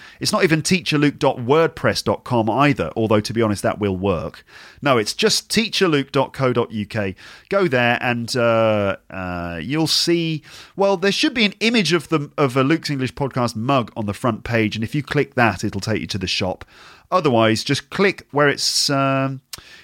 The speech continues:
just ho-, it's not easy to find the shop, I'll be honest with you, but just hover the mouse over the word stuff in the menu, and then you'll see the word shop, and that's how you find it,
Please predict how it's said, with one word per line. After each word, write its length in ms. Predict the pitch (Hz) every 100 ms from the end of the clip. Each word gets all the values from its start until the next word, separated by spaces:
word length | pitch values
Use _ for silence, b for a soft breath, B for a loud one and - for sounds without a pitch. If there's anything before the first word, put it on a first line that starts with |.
| -
just 160 | 165
ho-, 260 | - 208 208
it's 280 | 127 120 -
not 160 | 170 139
easy 200 | 131 117
to 120 | 117
find 200 | 123 110
the 60 |
shop, 380 | 107 - 120 -
I'll 80 | 92
be 120 | 104
honest 320 | 117 87 -
with 120 | 82 85
you, 160 | 90 B B B
but 140 | 143 131
just 180 | 165
hover 300 | - 226 175
the 120 | 165 151
mouse 420 | 156 143 113 131
over 180 | 123 117
the 120 | 117
word 240 | 123 113
stuff 640 | - - - 127 - - - B B B
in 120 | 120
the 60 | 113
menu, 440 | 127 113 92 90 -
and 120 | 104
then 120 | 101 95
you'll 80 |
see 200 | 92 113
the 80 | 92
word 200 | 92 87
shop, 400 | - 110 82 - - _ _ _
and 80 | 95
that's 140 | 87
how 80 | 104
you 100 | 87
find 380 | 85 104 92 87
it, 100 | -